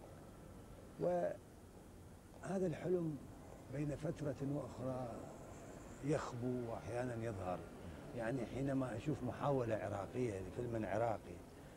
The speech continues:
لا بأس به أتحمس. بعد ذلك حينما انتكست السينما العراقية بعد أعمال، آه، قليلة،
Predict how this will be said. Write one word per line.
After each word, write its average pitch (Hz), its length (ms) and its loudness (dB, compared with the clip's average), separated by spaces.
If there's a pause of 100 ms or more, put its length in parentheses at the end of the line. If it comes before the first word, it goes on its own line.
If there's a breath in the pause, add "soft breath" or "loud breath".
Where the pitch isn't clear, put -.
لا 143 140 6
بأس 127 320 2
به 123 420 4 (180)
أتحمس. 98 720 -2 (680 loud breath)
بعد 135 300 4
ذلك 131 300 2
حينما 120 400 -4
انتكست 117 640 0
السينما 113 440 -4
العراقية 104 640 -4
بعد 98 300 -2
أعمال، 101 400 -2 (680 loud breath)
آه، 104 240 -2 (100)
قليلة، 120 540 0